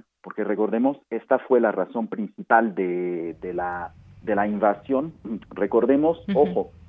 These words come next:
Speaker 1: eh, el, el Talibán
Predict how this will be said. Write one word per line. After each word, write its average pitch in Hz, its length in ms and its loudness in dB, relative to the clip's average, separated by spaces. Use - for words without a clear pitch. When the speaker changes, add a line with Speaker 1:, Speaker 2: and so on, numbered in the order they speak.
Speaker 1:
eh, 104 400 -2
el, 110 440 -4
el 170 180 0
Talibán 135 520 4